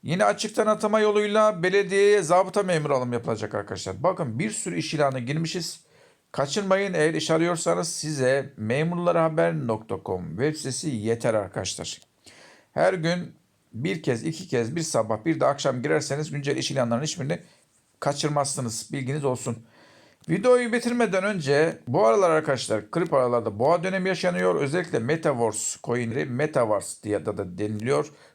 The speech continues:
Coinleri beş x, on x yapmaya başladı. Mana, Sant, Enj, Star Atlas, Raka, Starlink gibi coinler uçmaya başladı.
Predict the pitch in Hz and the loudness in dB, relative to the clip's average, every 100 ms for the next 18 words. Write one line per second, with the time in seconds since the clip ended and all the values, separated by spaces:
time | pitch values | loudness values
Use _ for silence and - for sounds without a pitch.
0 | _ 135 147 135 135 131 135 156 156 - | _ -2 -2 0 -2 0 -2 -2 -4 -4
1 | 147 156 151 143 123 117 113 113 143 147 | -4 -4 -2 -2 -2 0 0 0 -2 0
2 | 139 160 156 - - _ 113 139 151 143 | 0 -2 -2 -12 -20 _ 0 2 4 0
3 | 139 139 143 117 - 127 135 135 - - | 0 0 0 -2 -6 -2 -2 -4 -8 -10
4 | - - 131 131 - 131 131 - 107 127 | -8 0 2 2 0 0 0 -4 0 0
5 | 127 139 135 123 - 131 135 139 123 - | 2 0 0 -2 0 2 2 -2 -6 -12
6 | _ _ _ - 139 147 - 147 139 143 | _ _ _ -6 -4 -4 0 0 2 0
7 | 151 - - 143 143 139 131 - 135 156 | 0 -2 -6 0 2 2 0 0 0 -2